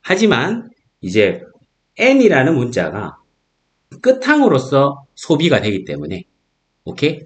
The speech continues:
우리가 그 수열의 합에서 일반항은 K번째 항으로 많이 이용합니다. 알겠어요? 오케이. 그럼 뭐 반드시 그런 건 아닌데. 그럼 일단 이거 한번 보자, 얘들아.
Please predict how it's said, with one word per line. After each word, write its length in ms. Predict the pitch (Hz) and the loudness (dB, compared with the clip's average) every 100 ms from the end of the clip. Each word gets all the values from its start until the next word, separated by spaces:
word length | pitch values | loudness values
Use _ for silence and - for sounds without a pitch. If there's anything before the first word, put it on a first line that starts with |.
| - _ - | -20 _ -6
우리가 540 | 110 113 104 92 85 | -2 0 2 0 -2
그 200 | - 98 | -2 -4
수열의 460 | 95 214 220 208 170 | -2 2 2 2 0
합에서 420 | - 220 226 220 | 0 0 2 0
일반항은 720 | 147 151 147 139 120 156 190 - _ | 0 2 2 0 0 0 -2 -6 _
K번째 580 | - 294 277 147 117 107 | -4 2 2 2 0 -2
항으로 320 | 107 104 101 | -2 -2 -2
많이 260 | 87 78 90 | -4 -6 -6
이용합니다. 680 | 85 98 95 113 104 - - _ _ _ _ _ _ - | -4 -4 -4 -6 -6 -10 -16 _ _ _ _ _ _ -8
알겠어요? 540 | 90 90 - 113 131 _ | -6 -6 -8 -10 -10 _
오케이. 320 | - - 80 85 - - | -20 -10 -8 -8 -10 -8
그럼 220 | 104 90 | -4 -2
뭐 220 | 87 90 - | 0 -2 -4
반드시 500 | - 104 170 220 190 | -6 -4 -2 0 2
그런 240 | 131 113 | 2 0
건 100 | 160 | -2
아닌데. 420 | 87 87 85 90 - _ | -4 -6 -8 -12 -18 _
그럼 160 | - 175 | -2 0
일단 260 | 233 254 233 | 2 2 4
이거 140 | 240 | 4
한번 160 | 190 180 | 2 0
보자, 220 | 123 92 | -2 -4
얘들아. 220 | 82 156 | -6 -10